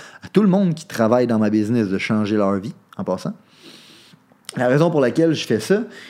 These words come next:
c'est parce que je considère que j'ai une responsabilité morale de vous le partager, parce que je considère que c'est la responsabilité de tout humain de devenir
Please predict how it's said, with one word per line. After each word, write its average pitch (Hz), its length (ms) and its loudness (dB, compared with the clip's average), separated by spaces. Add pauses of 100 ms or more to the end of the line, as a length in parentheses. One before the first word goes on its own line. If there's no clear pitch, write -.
(120)
c'est - 120 -20
parce 233 200 0
que 226 160 0
je 123 140 0
considère 127 760 0
que 104 140 -2
j'ai 95 160 -2
une 95 160 0
responsabilité 107 800 -2
morale 117 520 0
de 120 140 2
vous 185 260 2
le 208 60 0
partager, 120 720 -2 (420)
parce 185 240 -4
que 226 100 -4
je - 120 -6
considère 196 520 0
que 131 120 -6
c'est 113 140 -2
la 107 100 2
responsabilité 107 800 -2
de 117 140 2
tout 196 240 -2
humain 123 280 0
de 113 80 0
devenir 107 560 0